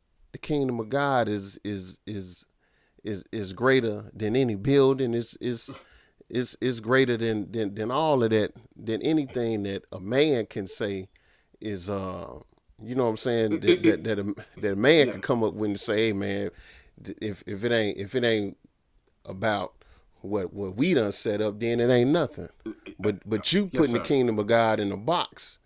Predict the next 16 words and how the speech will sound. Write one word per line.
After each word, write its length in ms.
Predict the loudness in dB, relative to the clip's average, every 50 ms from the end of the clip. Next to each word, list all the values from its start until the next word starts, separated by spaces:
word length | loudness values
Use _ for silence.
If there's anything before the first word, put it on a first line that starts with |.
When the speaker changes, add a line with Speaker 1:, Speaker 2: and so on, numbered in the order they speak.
| -12
Speaker 2:
In 100 | -8 -6
the 80 | -6 -4
box. 480 | -4 -4 -6 -6 -8 -14 -20 -20 -20 -20 -16 -10
Yes, 160 | -8 -2 2
Speaker 1:
that 180 | 2 2 2 2
Speaker 2:
sir. 100 | 2 2
Speaker 1:
you, 280 | 2 2 2 -2 -4 -8 -10
that, 320 | -6 -2 -2 -2 -2 -2 -2
that, 220 | -2 -2 -2 -2 -2
that 280 | -6 -4 -4 -6 -8
you 120 | -6 -4 -4
have, 480 | 0 0 2 2 2 0 -2 -6 -10 _ _ _ _ _ _ _ _ _ -6
um, 560 | -4 -4 -2 -2 -4 -6 -6 -8 -10 -12 -14 _ -16
that 260 | -14 -14 -12 -10 -8 -6
you 100 | 0 2
have 360 | 4 4 6 4 4 2